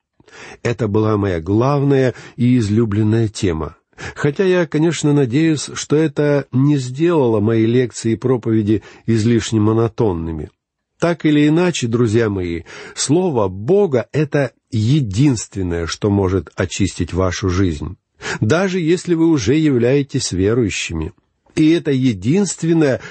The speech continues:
что поможет вам сохранить ее чистоту.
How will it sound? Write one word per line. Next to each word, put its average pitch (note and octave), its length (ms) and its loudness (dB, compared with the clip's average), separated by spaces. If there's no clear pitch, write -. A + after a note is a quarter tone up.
что - 360 -4
поможет C#3+ 680 0
вам D#3 400 0
сохранить C3+ 1000 0
ее A#2 380 2
чистоту. G2+ 800 -4